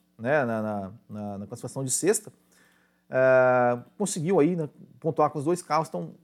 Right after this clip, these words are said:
ótima corrida. Gasly, mais uma vez, muito bem, né, chegou em sétimo,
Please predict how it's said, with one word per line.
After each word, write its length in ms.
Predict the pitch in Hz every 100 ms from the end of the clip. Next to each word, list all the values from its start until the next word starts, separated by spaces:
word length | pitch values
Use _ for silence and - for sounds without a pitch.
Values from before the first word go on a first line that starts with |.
| 123 -
ótima 340 | 147 147 160
corrida. 400 | 165 147 135 101 - _ _ 139
Gasly, 460 | 190 170 175 247
mais 220 | 202 175
uma 160 | 170 160
vez, 180 | 160 160
muito 240 | 160 170
bem, 240 | 165 170 208
né, 100 | 170
chegou 260 | - 147
em 60 | 156
sétimo, 500 | - 160 190 -